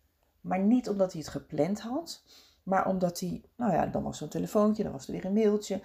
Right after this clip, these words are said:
En hij had continu het gevoel dat hij het verkeerde deed. Omdat hij steeds zich maar voor zijn gevoel en voor zijn idee liet afleiden.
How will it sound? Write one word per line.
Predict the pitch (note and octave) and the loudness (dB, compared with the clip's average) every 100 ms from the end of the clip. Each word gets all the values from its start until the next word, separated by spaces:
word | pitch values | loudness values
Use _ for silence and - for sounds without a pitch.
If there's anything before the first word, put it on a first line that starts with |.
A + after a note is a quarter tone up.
| - - - - | -12 -20 -16 -6
En | G3 | -2
hij | G3 | 0
had | G3+ - - | -2 -4 0
continu | C#4 D4 C4+ G#3+ G#3 | 2 4 2 2 0
het | G3+ | -2
gevoel | F3+ G#3 A3 | -6 -2 -2
dat | G3 | -2
hij | F#3 | -6
het | - | -12
verkeerde | - A#3 A3+ D3+ | -10 -4 -2 -2
deed. | - A2+ - - | -4 -6 -8 -6
Omdat | G3+ G3 | -2 -2
hij | - | -4
steeds | - - G#3+ A3+ - - | -6 0 0 0 -8 -8
zich | - F3 | -6 -6
maar | D#3+ D3 D3+ | -6 -6 -6
voor | - E3+ | -8 -12
zijn | D#3+ | -12
gevoel | D#3+ - F#3+ F#3+ | -16 -6 -4 -2
en | F#3 | -4
voor | E3+ | -6
zijn | E3 | -8
idee | E3 C#3+ C#3 F3+ - - - | -4 0 0 0 -8 -20 -4
liet | G3+ G3+ | -2 2
afleiden. | - A#3 D#3+ C3+ - - | 2 2 -2 -4 -6 -10